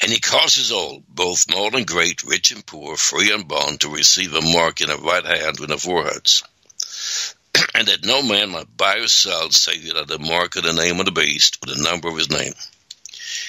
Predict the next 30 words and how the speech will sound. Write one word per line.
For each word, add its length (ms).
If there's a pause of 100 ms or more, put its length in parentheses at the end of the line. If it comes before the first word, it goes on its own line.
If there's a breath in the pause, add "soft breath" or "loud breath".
(160 loud breath)
Here 260
is 140
wisdom. 440 (1080 loud breath)
Let 160
him 240
that 120
has 220
understanding 720
count 320
the 100
number 360
of 40
the 60
beast, 580 (340 soft breath)
which 180
is 80
the 80
number 280
of 60 (100)
a 40
man, 440 (520 loud breath)
and 100
his 120
number 380
is 100
six 300
hundred 340
threescore 840
and 160
six. 960